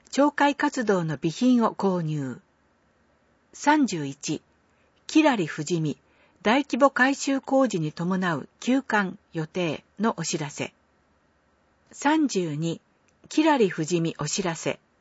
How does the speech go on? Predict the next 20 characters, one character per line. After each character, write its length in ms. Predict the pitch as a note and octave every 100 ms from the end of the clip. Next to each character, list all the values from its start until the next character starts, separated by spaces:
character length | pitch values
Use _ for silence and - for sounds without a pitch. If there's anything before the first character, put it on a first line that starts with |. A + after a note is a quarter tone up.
| _ _ _ _ _ _ _ -
三 320 | - D4 D#4
十 220 | G#3+ D#3
三、 360 | D3 E3+ D#3 - _ _ _ _ _
貯 160 | - G3
水 320 | - D#4+ D4
槽 260 | - F3+ D#3
設 300 | - F3+ -
置 120 | -
者、 240 | C4 D3+ B2 _ _ _ _ _
所 200 | - F#3
有 180 | A#3 G3
者、 280 | - C#3 -
管 220 | - F#3
理 100 | F#3
者 260 | F#3 B2 - _ -
へ 140 | B3+
の 140 | A3
お 140 | - E3
願 360 | E3+ E3 D3
い。 100 | C3+